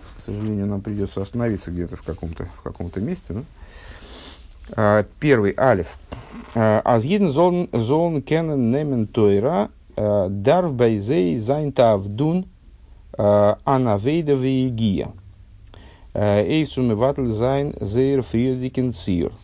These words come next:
Значит, первый, первый этап, ну, понятно, соответствующий битулю во взаимоотношениях между учителем и учеником, э, для того, чтобы евреи,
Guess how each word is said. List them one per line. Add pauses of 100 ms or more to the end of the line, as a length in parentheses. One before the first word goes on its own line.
(120)
Значит,
первый,
первый
этап, (260)
ну,
понятно,
соответствующий
битулю
во
взаимоотношениях
между
учителем
и
учеником, (640)
э,
для
того,
чтобы
евреи,